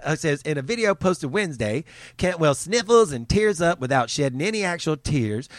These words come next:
His re-, in response to reports that a warrant has been issued for his arrest, he insists he and his, and the other neo-Nazis are the real victims." <laughs> I can't even say that shit with a straight face. Like, how, what makes you,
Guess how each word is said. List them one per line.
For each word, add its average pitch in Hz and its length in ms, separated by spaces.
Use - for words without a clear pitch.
His 143 220
re-, 135 100
in 143 140
response 160 460
to - 100
reports 139 440
that 135 120
a 120 60
warrant 151 360
has 113 100
been 127 180
issued 139 360
for 131 120
his 117 200
arrest, 127 420
he 147 160
insists 160 380
he 196 160
and 170 140
his, 151 200
and 135 160
the - 100
other 165 240
neo-Nazis 147 840
are 120 140
the 110 100
real 208 320
victims." 127 640
<laughs> - 40
I 247 100
can't 277 280
even 233 220
say 233 220
that 214 160
shit 226 220
with 185 120
a 175 60
straight 196 400
face. 240 240
Like, 196 140
how, 196 360
what 247 200
makes 254 240
you, 208 80